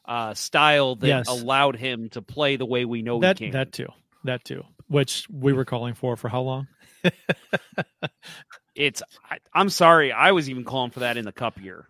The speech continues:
Speaker 1: Like, I just don't understand why that guy was still coaching as long as he was. But, yeah, I mean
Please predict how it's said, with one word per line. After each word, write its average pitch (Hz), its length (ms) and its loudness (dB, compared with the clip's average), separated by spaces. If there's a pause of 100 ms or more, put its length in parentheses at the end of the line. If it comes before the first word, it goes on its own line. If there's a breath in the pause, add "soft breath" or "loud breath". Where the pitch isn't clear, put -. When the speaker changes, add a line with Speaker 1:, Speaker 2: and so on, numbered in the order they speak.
(140)
Speaker 1:
Like, 117 380 -8
I 139 180 2
just 117 320 -10
don't 120 400 -4
understand 117 840 -8
why 120 280 -2
that 113 240 -6
guy 110 180 -4
was 104 160 -8
still 110 180 -10
coaching 107 460 -10
as 95 80 -18
long 110 220 -12
as 98 80 -18
he 104 80 -16
was. 101 340 -8
But, 110 240 -8 (480)
yeah, 170 140 6
I 117 100 -2
mean 143 320 -2